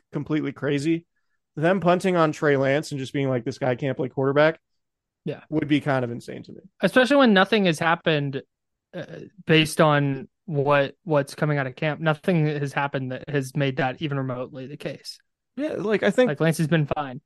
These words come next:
Speaker 1: And he's been better. He's been improving.
Speaker 2: Yeah, he's gotten, yeah. So,
Speaker 1: So.
Speaker 2: the only, if, if Brandon Allen, uh, last thing I wanna say on this, if Brandon Allen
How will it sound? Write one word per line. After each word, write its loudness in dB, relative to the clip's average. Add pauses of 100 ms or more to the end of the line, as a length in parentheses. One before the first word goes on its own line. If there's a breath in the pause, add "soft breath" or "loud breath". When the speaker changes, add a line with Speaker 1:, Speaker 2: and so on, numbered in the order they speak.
(420)
Speaker 1:
And 6
he's 4
been 4
better. 4
He's -4
been 4
improving. 0
Speaker 2:
Yeah, -2 (260)
he's -20
gotten, -10 (120)
yeah. -12 (340)
So, -10
Speaker 1:
So. -18 (460 soft breath)
Speaker 2:
the 6
only, 6
if, 2
if 2
Brandon 4
Allen, -2
uh, -4
last 2
thing 0
I 2
wanna -2
say -14
on -16
this, -16 (640)
if 0
Brandon 6
Allen 0